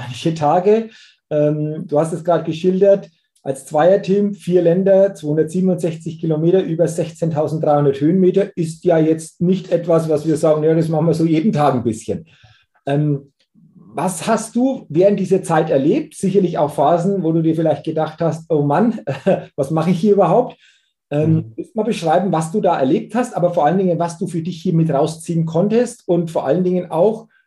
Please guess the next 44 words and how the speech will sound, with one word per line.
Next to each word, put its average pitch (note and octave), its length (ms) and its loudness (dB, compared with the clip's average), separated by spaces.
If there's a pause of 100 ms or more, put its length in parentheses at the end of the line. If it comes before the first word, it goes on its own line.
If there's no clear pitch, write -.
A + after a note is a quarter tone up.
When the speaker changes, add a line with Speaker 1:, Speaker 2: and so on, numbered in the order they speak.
(140)
Speaker 1:
ja, D#3 440 -4 (100)
auf - 260 -6
andere G#3+ 320 0
Situationen F3 560 -2
des D#3 160 -4
Lebens E3+ 300 0
übertragbar C#3+ 880 -4 (140)
werden A#2 380 -2
lassen? G#2 300 -6
Also A2+ 180 -4
das D#3 140 -2
ist, E3+ 120 -4
glaube D3 220 0
ich, C#3+ 100 -6
auch F3 160 2
etwas. C#3+ 320 0
Oder C3+ 240 0 (160)
welche D3+ 220 2
Botschaft, E3 680 0
äh, C#3 120 -6
du D#3 160 -4
für D#3 120 -2
dich D#3+ 200 -4
da C#3 120 0
erkannt C#3+ 380 -4
hast, E3+ 260 0 (220)
weil C3 140 0
ich C3+ 100 -8
glaube, D3 240 2
das D#3 140 -2
ist E3+ 120 -4
einfach D#3+ 240 0
auch C#3 160 -2
so, D3+ 140 -2
so D3 140 -4
ganz, D3 200 -2
ganz D3 220 -6
spannende C#3+ 420 -2
Message, D#3+ 440 -4
denke A2+ 200 -2
ich, G#2+ 80 -10
die A#2 120 -8
dahinter G#2+ 680 -6
steckt. - 320 -12